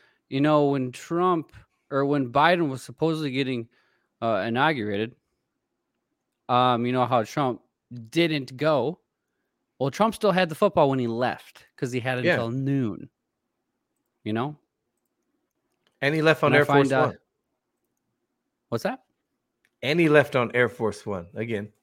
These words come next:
Speaker 1: Right.
Speaker 2: That doesn't
Speaker 1: Well, yeah.
Speaker 2: happen.
Speaker 1: So it's, uh, it's very interesting to say the least. And, um, I don't,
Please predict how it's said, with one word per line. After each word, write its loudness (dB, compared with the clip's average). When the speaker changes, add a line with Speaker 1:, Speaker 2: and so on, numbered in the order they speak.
Speaker 1:
Right. 0
Speaker 2:
That -4
doesn't -4
Speaker 1:
Well, 0
yeah. 0
Speaker 2:
happen. -6
Speaker 1:
So -2
it's, -8
uh, -2
it's -10
very 0
interesting -2
to -10
say -6
the -10
least. -10
And, -6
um, -6
I 4
don't, -2